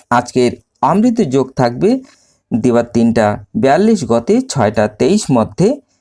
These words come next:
এবং রাত্রি সাতটা চার গতে, সাতটা সাতচল্লিশ মধ্যে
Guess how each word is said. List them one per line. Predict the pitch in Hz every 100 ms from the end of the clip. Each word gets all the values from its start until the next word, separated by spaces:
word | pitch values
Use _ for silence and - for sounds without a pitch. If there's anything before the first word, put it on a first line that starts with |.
| _
এবং | - 113 117 113
রাত্রি | 110 110 - 113 110 -
সাতটা | - 110 101 120 117
চার | - 139 180 156
গতে, | 110 - 196 269 _ _ _
সাতটা | - 127 113 - 98 -
সাতচল্লিশ | - 131 - 110 110 -
মধ্যে | 110 107 117